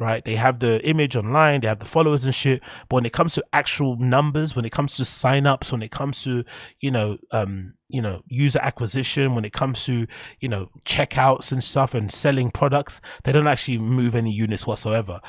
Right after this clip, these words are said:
But this Chiara woman was definitely one of the people that I remember thinking, "Oh shit, she actually is what she is on the fucking social media." Very popular. People trust her opinion. When she's selling a certain thing on her Depop store, everyone would fucking flock to it. Whatever, whatever, whatever.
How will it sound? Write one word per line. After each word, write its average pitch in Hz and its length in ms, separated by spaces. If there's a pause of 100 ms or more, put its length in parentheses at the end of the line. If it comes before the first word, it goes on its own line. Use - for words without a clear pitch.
(240)
But 110 100
this 151 180
Chiara 139 480
woman 110 280
was 107 120
definitely 127 340
one 113 180
of 104 100
the 107 140
people 123 320
that 101 100
I 107 60
remember 113 320
thinking, 123 360
"Oh 123 120
shit, - 360 (200)
she 147 240
actually 123 420
is 123 300 (300)
what 117 300
she 120 300
is 113 260
on 107 220
the 101 80
fucking - 360
social 113 280
media." 110 240
Very 127 180
popular. 113 440
People 120 200
trust - 280
her 120 80
opinion. 113 480 (340)
When 107 140
she's 107 200
selling 131 300
a 113 40
certain 120 260
thing 120 200
on 110 120
her 117 100
Depop 117 380
store, 120 160
everyone 113 260
would 113 120
fucking 127 240
flock - 320
to 117 100
it. 107 160 (340)
Whatever, 107 280
whatever, 101 260
whatever. 131 380